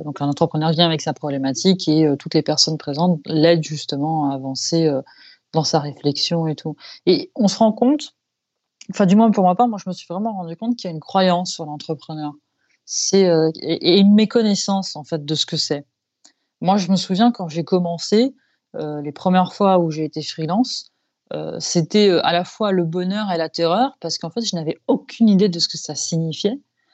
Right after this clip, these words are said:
Je n'avais aucune idée de, de l'organisation que ça demandait et tout. Et, euh, et c-, et j'avais, et j'ai plein de croyances, en fait. Je pensais que, euh, une fois qu'on était entrepreneur, c'était limite,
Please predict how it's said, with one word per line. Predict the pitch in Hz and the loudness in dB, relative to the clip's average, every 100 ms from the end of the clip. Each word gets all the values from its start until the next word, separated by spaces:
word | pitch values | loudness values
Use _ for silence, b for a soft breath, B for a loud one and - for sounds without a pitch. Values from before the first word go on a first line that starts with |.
| _ - | _ -6
Je | |
n'avais | 160 165 | -2 0
aucune | - 190 - 196 | -2 -2 2 4
idée | 185 202 208 | 6 4 4
de, | 175 165 151 147 147 | 2 0 -4 -6 -6
de | |
l'organisation | 156 175 185 170 160 160 - 185 | -2 0 0 -2 -2 -4 -4 -6
que | |
ça | - | -6
demandait | 156 151 156 151 160 147 | -6 -6 -2 0 0 0
et | |
tout. | 143 214 - b b b _ | 0 -2 -2 b b b _
Et, | - 175 165 | 2 4 4
euh, | 147 143 143 143 - - | 2 -2 -2 -4 -8 -8
et | - | -2
c-, | - - - | -2 -4 -4
et | 196 | 0
j'avais, | 175 170 - | 2 2 4
et | 170 | 4
j'ai | 170 | 2
plein | 180 175 | 0 -2
de | |
croyances, | 165 - 202 311 285 | -4 -2 0 0 -4
en | 175 | -6
fait. | 165 160 | -4 -4
Je | - | -4
pensais | 151 151 208 | -8 -4 -4
que, | 208 | 2
euh, | 226 196 156 | 2 4 0
une | 147 | -4
fois | 165 | -10
qu'on | 160 | -10
était | 160 160 | -12 -12
entrepreneur, | 151 160 - 165 208 | -12 -12 -10 -6 -6
c'était | - 185 185 | -2 0 4
limite, | 180 208 226 214 | 6 6 6 4